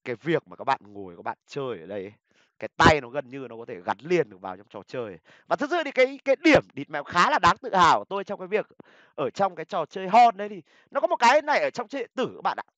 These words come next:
Thằng đéo nào thì cũng sẽ nghĩ mình chơi hay hết. Nó là một cái hiển nhiên cho các bạn luôn. Nếu như mà hỏi các bạn, các bạn chơi điện tử hay không? Có, các bạn sẽ tự nhận xét như thế thôi. Thế nên bây giờ, kiểu, cái việc ở đây quan tâm đến một người chơi Hon ấy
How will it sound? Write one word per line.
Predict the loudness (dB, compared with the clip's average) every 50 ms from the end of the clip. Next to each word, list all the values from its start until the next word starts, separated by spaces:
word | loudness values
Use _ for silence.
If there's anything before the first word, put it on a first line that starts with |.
| _ -2
Thằng | -2 0 2
đéo | 2 4 4 4 2
nào | 0 -6
thì | -12 -18
cũng | -20 -18 -12
sẽ | -10 -8 -8
nghĩ | -6 -8 -8 -8
mình | -10 -12 -10
chơi | -8 -4 0
hay | 2 4 6
hết. | 6 6 4 4 _ _ _ _ _ _ _ _ _ _ _ _
Nó | -10 -10
là | -10
một | -10 -12 -10 -8
cái | -8 -8
hiển | -8 -4 -4 -4 -4 -4 _ -6
nhiên | -6 -6 -6 -6
cho | -8 -8
các | -6
bạn | -4 -4 -4 -6
luôn. | -10 -16 -16 -18 _ _ _ _ _ _ _ _ _
Nếu | -8 -6 -4
như | -4 -2
mà | -2 -2
hỏi | 0 2 2 2 2
các | 0
bạn, | -2 -4 -2
các | -6
bạn | -12 -12 _
chơi | -12 -14
điện | -14 _
tử | -16 -14
hay | -8 -6 -6 -6 -6
không? | -8 -14 _ _
Có, | 4 4 4 2 0 -8
các | -16
bạn | -18 -16 -16
sẽ | -18
tự | -14 -14 -12
nhận | -10 -10 -10 -8
xét | -2 -2 -2 -2 -2
như | -2
thế | -2 -2 -2
thôi. | -4 -8 _ _ _ _ _ _ _ -16
Thế | -2
nên | 0 0 2 2
bây | 2 2
giờ, | 2 2 2 0 -4
kiểu, | -6 -6 -6 -6 -10 _ _ _ _ _ _ _ _
cái | -12 -8
việc | -2 0 2 2 0
ở | 0 -4
đây | -10 -4
quan | -2 -2 -2 -2
tâm | -4 -6 -6
đến | -8 -14
một | -16 -12
người | -10 -10 -8
chơi | -6 -4 -2 0
Hon | 2 2 2 0
ấy | -2